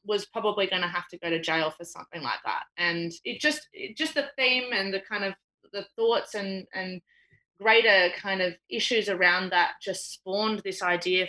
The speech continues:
for, for Dan and I of, like, imagine a couple of girls, you know, accidentally killing a dude and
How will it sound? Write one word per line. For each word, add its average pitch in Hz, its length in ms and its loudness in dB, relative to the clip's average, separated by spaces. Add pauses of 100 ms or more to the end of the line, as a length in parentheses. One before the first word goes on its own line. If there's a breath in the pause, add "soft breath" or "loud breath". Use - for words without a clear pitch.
(100)
for, 185 120 -6 (120)
for 180 60 -20
Dan 170 260 -4
and 170 100 -2
I 165 200 0
of, 160 100 -4
like, 160 240 -2 (420)
imagine 220 800 -2
a - 160 -20
couple 214 260 -8
of 190 100 -6
girls, 190 440 4
you 190 80 -8
know, 185 80 -4
accidentally 185 800 -2
killing 196 400 -4
a 180 80 -6
dude 175 440 0
and 170 400 -2